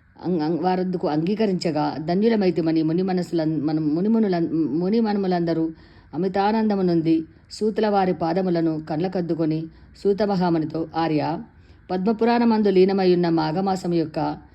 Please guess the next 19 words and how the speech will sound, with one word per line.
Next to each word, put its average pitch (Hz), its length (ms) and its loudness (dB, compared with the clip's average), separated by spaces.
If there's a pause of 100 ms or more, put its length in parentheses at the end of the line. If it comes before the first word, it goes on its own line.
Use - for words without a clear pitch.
(280)
మహాత్మ్యమును 180 640 0
మరల 170 320 0
మరల 190 260 2
వినవలెనని 165 840 0
కుతూహలం 165 460 -2
కలుగుచున్నది. 147 640 -4 (440)
అదియునిగాక 214 640 2
రాబో 180 640 2
మాసము 185 400 0
మాఘమాసమే 185 680 -2
అయినందున 156 520 -2 (480)
ఆ 175 100 -2
మాస 185 340 0
మహత్యము 185 600 0
ఆచరించవలసిన 175 760 -2
విధానము 156 560 0 (400)
మాకు 170 420 -2 (180)
వివరించదలసిందిగా 175 1000 0
కోరిరి." 160 420 0